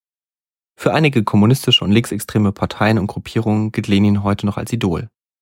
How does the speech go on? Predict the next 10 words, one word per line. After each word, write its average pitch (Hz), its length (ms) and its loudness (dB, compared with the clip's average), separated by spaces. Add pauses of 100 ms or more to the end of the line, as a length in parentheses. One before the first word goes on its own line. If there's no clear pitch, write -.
(320)
Für - 140 -2
die 110 60 4
meisten 110 420 2
ist - 160 -8
er 104 80 0
jedoch 98 200 -4
entzaubert. - 580 -8 (760)
Lenins 117 520 2 (460)
demokratischen 107 640 0
Zentralismus 92 800 -4